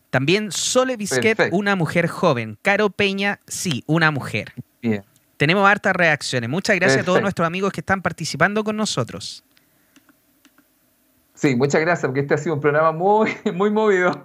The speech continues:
Speaker 1: Sí, sí.
Speaker 2: Bueno, ver una mujer. Ahora dijeron algo muy interesante. Ver una mujer joven que está de perfil. Una, una consulta. ¿Es una mujer,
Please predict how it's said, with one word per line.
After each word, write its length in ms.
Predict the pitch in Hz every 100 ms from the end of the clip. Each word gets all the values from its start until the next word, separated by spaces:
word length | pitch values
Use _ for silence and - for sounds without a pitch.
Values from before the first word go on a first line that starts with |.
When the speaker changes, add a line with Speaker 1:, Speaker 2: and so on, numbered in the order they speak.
| 220
Speaker 1:
Sí, 320 | - 143 120 - - -
sí. 200 | - - - -
Speaker 2:
Bueno, 320 | - 156 135 139
ver 200 | 180 262
una 200 | 247 226
mujer. 400 | 202 - 113 -
Ahora 300 | 147 202 202
dijeron 340 | 165 226 226
algo 240 | 214 208 190
muy 280 | 190 208 202
interesante. 680 | 185 180 175 120 - - -
Ver 240 | 131 220
una 160 | 226 202
mujer 340 | 170 139 185
joven 600 | - - 196 190 220 - -
que 100 | 139
está 280 | 143 151 156
de 140 | 156
perfil. 600 | 147 131 - 131 87 80 _ _ _ _ _ _ _
Una, 380 | 214 294 320 269
una 260 | 196 247 226
consulta. 760 | 208 - 127 - 123 113 - -
¿Es 200 | 233 233
una 140 | 302
mujer, 680 | 269 208 - 202 214 220 220